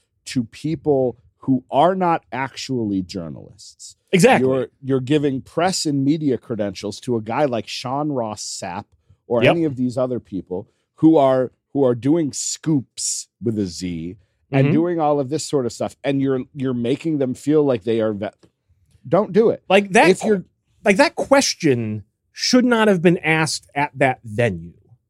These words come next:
Speaker 1: Yes. Th-, that's it. If you wanna do those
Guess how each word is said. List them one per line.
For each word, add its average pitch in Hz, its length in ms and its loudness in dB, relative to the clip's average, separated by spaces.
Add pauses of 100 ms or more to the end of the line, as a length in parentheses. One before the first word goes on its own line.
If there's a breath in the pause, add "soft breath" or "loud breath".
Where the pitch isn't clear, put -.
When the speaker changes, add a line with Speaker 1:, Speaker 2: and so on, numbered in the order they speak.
(240)
Speaker 1:
Yes. - 480 -2 (400)
Th-, 180 140 4 (200)
that's 160 320 0
it. 143 220 4 (320)
If 131 180 2
you 175 160 -2
wanna 220 280 2
do 151 260 0
those 139 460 4